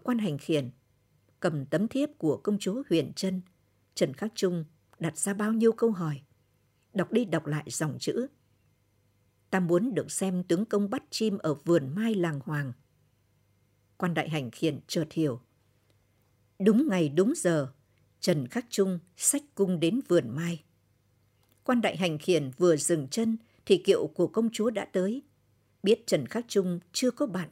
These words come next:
cầm sắt. Công chúa vui lắm, nói năng rất tự nhiên. Mấy người hầu gái tinh ý làng ra xa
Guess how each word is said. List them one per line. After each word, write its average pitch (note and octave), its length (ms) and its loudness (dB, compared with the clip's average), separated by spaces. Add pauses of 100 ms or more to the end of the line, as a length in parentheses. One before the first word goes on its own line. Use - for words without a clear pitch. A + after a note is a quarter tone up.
cầm C#3+ 220 0
sắt. - 240 -6 (1040)
Công F3 160 2
chúa E3 160 0
vui F#3 260 4
lắm, G#3 200 -2 (440)
nói F3+ 180 0
năng G3 260 -2
rất C#4 220 -4
tự F3 200 2
nhiên. G3+ 280 2 (960)
Mấy A3+ 100 4
người G3+ 220 6
hầu D#3 220 2
gái E3+ 380 -4
tinh A#3 160 0
ý A3 400 -2
làng D#3 320 -2
ra F#3+ 180 -4
xa F3 380 -2